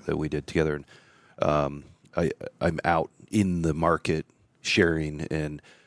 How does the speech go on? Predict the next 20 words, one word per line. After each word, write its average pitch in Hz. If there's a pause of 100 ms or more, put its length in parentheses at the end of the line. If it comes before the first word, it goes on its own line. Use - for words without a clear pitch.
(320)
sometimes 117
I 113
just 120 (320)
don't 101
indulge 87
myself. 82
I'll, 80
I'll 82
have 87
a 78 (100)
glass 80
of -
whiskey 85
in 78
my 78
hand, 80
but, 80 (160)
um, 76 (1000)
but 90 (140)
I, 92